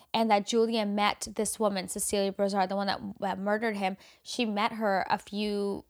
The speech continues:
a year or two or something prior to that, um, because Julia asked to, uh, because Cecile asked to speak to Julia about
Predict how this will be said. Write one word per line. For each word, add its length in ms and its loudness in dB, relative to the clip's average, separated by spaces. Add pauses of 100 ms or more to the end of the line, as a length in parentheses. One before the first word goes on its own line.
a 60 -2
year 280 0
or 60 -4
two 260 -2
or 80 0
something 420 -6
prior 440 6
to 160 -4
that, 340 4 (340)
um, 300 6
because 280 -2
Julia 380 2
asked 300 0
to, 340 -6
uh, 80 0
because 340 -4 (100)
Cecile 500 2
asked 240 0
to 60 -12
speak 240 -10
to 120 -8
Julia 560 -2 (460)
about 760 4